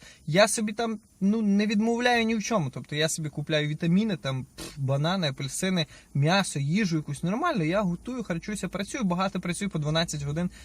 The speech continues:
з понеділка по п'ятницю, і ще й в суботу працюю, і вихідний тільки неділя. Е, про відпочинок, ну, кожен відпочиває як хоче. Для кого що відпочинок? Для мене, наприклад, відпочинок — це просто фізично відпочити, я не знаю, там, поспілкуватися з дружиною через Skype,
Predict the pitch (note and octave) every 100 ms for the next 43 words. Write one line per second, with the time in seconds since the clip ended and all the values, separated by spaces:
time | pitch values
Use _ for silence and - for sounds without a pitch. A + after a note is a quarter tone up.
0 | - - - F3 F3+ G3+ E3+ D#3+ G3 G3
1 | G3 - E3 - G3 - D#3+ D#3 E3 F#3
2 | G3+ G3 A#3+ - - - E3+ F3 - A3+
3 | C4 B3 G#3 G#3+ G3+ D#3 C3 - - -
4 | - - - - C#3+ D3+ D3+ - G3+ A3+
5 | A3+ - A#3 - C4+ C4+ A#3 A#3+ D4+ C#4+
6 | B3+ C4+ - C4+ C4 - A#3+ - E3 -
7 | F3+ G#3+ C4 A#3+ - A#3+ G#3 A3 A#3 C#3
8 | C#3 F3+ A#3 A3+ G#3+ G#3+ G3+ F#3 - G3
9 | A3 G3+ - F#3 G3 G3 G3 F#3 - -
10 | _ - G#3+ G3 A3 - F3 E3+ - E3+
11 | G3 F#3 D#3+ E3 D#3+ D#3+ C3+ C3+ C3+ C#3+
12 | - D#3 F3 F3 - D#3+ D3+ C#3+ C#3 C3
13 | C#3+ C#3 C3+ D#3+ D#3 E3+ D#3 D3 - C#3
14 | C3+ - D#3+